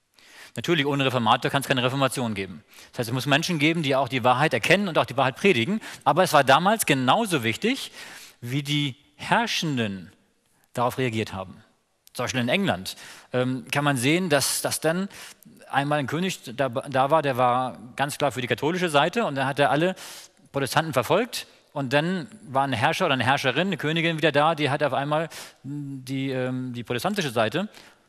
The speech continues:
äh, gestärkt und hat die Katholiken verfolgt. Und nun ging's immer wieder hin und her. Äh, in Deutschland haben wir beides gehabt. Einen starken Kaiser, der den Katholizismus vertreten und verfochten hat. Und wir hatten starke Fürsten,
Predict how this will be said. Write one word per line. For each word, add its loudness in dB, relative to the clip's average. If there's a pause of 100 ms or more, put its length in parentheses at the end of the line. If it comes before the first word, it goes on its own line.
(220)
äh, -6
gestärkt 2
und -4
hat 0
die -10
Katholiken 0
verfolgt. 2
Und -2
nun -2
ging's -4
immer 2
wieder 4
hin 0
und -4
her. 2 (480)
Äh, 0
in -2
Deutschland 0 (160)
haben 2
wir 6
beides 4
gehabt. 0
Einen -4
starken 2
Kaiser, 6
der 6
den -2
Katholizismus -2
vertreten -6
und -6
verfochten -6
hat. 0
Und -2
wir 4
hatten 0
starke 2
Fürsten, -2